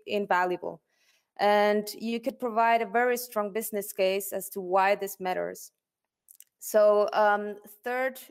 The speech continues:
you need to localize copy and content beyond, beyond a one-to-one literal translation. So lots and lots of things get lost in one-to-one translations. Have you ever, for example, been in a foreign country and solidly relied on Google Translate?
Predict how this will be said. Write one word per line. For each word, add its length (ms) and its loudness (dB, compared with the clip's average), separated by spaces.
you 240 -12
need 240 -6
to 80 -10
localize 800 0
copy 360 -2
and 160 -4
content 400 -4
beyond, 420 -8
beyond 300 0
a 40 4
one-to-one 640 0
literal 460 -2
translation. 840 -2
So 300 2
lots 340 2
and 100 -2
lots 480 2
of 180 0
things 420 -2
get 220 -2
lost 460 2
in 200 -8
one-to-one 420 -4
translations. 880 -4
Have 220 -2
you 140 0
ever, 220 2
for 120 -6
example, 400 -2
been 180 -4
in 60 -2
a 60 -4
foreign 360 2
country 580 -2
and 120 -4
solidly 600 0
relied 420 2
on 100 -2
Google 240 -2
Translate? 640 -6